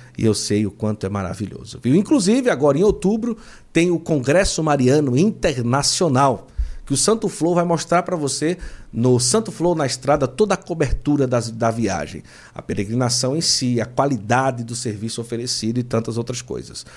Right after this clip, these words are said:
Um preço muito bom, dez mil e pouco pra você ir. Imagina Fátima, Santiago de Compostela, Congresso Mariano Internacional. Já tem aí presença confirmada nessa viagem. Padre Fábio de Mello,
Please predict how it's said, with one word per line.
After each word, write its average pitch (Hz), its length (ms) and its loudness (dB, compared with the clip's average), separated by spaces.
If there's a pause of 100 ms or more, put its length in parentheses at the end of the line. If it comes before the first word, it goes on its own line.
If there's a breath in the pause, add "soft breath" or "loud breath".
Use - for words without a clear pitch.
(200 loud breath)
Um 143 80 -2
preço 175 300 0
muito 160 240 -2
bom, 131 180 0
dez 165 280 2
mil 151 180 0
e 139 60 4
pouco 135 320 0
pra 131 100 -4
você 120 300 -4
ir. 117 220 -2
Imagina 120 380 -4
Fátima, 117 520 -4
Santiago 113 480 -6
de 117 80 -6
Compostela, 110 680 -4 (340 loud breath)
Congresso 143 600 0
Mariano 139 360 2
Internacional. 127 880 0 (380 loud breath)
Já 135 240 0
tem 156 220 2
aí 147 140 6
presença 143 400 0
confirmada 131 600 -2
nessa 127 240 2
viagem. 98 500 -2
Padre 104 220 -4
Fábio 123 280 -2
de 175 120 0
Mello, 135 400 0